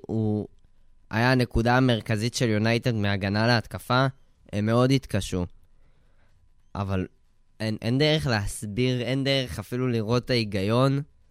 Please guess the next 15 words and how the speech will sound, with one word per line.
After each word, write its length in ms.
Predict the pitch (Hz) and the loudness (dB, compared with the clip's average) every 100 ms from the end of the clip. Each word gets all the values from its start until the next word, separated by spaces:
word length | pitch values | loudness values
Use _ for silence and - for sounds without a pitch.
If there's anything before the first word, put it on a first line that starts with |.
| _ _ _ - | _ _ _ -6
מאחורי 680 | 117 113 98 87 107 113 113 | 0 0 0 -2 -2 0 2
מה, 240 | 113 107 | 2 2
מה 140 | 107 101 | 0 -2
שקרה 340 | - 107 104 | -2 -2 -2
שם 220 | - 107 | 0 -2
בפולאם, 500 | 95 - 101 95 95 | -2 -2 -2 -2 -2
ההתפרקות 720 | 95 92 - 90 95 120 120 | -4 -8 -8 -12 -8 -4 0
הזאת, 360 | 117 101 98 - - - _ _ | 0 -2 -6 -8 -20 -20 _ _
שקודם 340 | - - 135 123 | -18 -2 0 2
כל, 200 | 135 123 110 _ - | 0 -2 -6 _ -4
למ-, 260 | 120 117 117 - | 0 0 -2 -2
למי 320 | 110 120 131 | -2 0 0
שלא 760 | - 131 127 - - 98 127 135 | 0 -2 -4 -8 -14 0 4 4
היה 180 | 113 | 4
איתנו 500 | 90 87 90 90 92 | 0 -4 -4 -4 -6